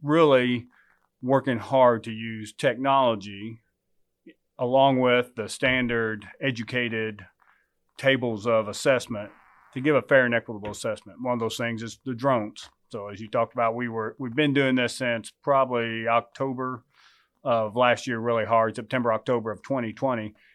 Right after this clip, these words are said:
And one of the main things they have been doing is getting drone footage of all the property.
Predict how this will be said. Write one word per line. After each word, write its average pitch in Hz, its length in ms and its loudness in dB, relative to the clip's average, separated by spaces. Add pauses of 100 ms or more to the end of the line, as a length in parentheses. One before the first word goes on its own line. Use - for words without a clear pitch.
(100)
And 120 120 -4
one 127 100 4
of 120 60 0
the 113 60 -2
main 135 260 4
things 117 260 -2
they 135 100 2
have 107 280 -6
been 113 140 -6
doing 110 260 -8
is 104 360 -12
getting 117 360 -4
drone 127 320 0
footage 107 440 -10
of 101 80 -6
all 107 120 0
the 104 60 -8
property. 107 540 -4